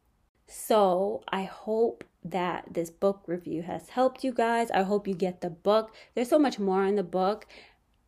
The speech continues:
He tells it in a beautiful story. It's a really cute book. It's, like, one of my favorite little reads,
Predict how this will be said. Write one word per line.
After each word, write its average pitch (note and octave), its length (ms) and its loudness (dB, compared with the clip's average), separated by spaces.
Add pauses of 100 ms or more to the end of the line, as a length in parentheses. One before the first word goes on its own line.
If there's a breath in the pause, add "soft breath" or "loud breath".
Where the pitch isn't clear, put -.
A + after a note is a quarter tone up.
He B3 180 0
tells A3 520 2
it A#3 260 0
in G3+ 340 4
a - 80 -2
beautiful A#3+ 440 -2
story. - 440 0
It's G3+ 140 0
a G3 80 4
really A3 400 2
cute G3+ 360 -2
book. F3 340 0
It's, F#3+ 180 -2
like, A#3+ 180 0
one A3 140 4
of G#3+ 80 2
my G3 140 2
favorite F#3+ 580 0
little F3 320 0
reads, E3+ 500 0